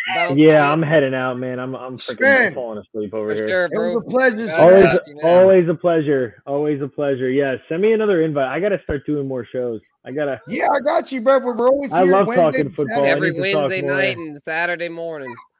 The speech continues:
Speaker 1: for Playmakers.
Speaker 3: Yeah. And we got a
Speaker 2: All right,
Speaker 3: Saturday
Speaker 2: sweet.
Speaker 3: night show too as well. So come rock with us,
Speaker 1: Get a
Speaker 3: man.
Speaker 1: booty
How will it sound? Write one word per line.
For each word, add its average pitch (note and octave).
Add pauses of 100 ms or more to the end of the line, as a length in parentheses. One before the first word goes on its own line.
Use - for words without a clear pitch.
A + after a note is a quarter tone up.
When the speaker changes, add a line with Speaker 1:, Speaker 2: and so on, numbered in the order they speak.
(100)
Speaker 1:
for C3
Playmakers. C3
Speaker 3:
Yeah. B2 (800)
And G3
we D#4
got D#4
a -
Speaker 2:
All C4+
right, -
Speaker 3:
Saturday C4
Speaker 2:
sweet. B3
Speaker 3:
night B3
show B3
too B3+
as F3+
well. A3
So F#3+
come A#3
rock D4
with A#3
us, G#3+
Speaker 1:
Get -
a A#3
Speaker 3:
man. B3+
Speaker 1:
booty G#3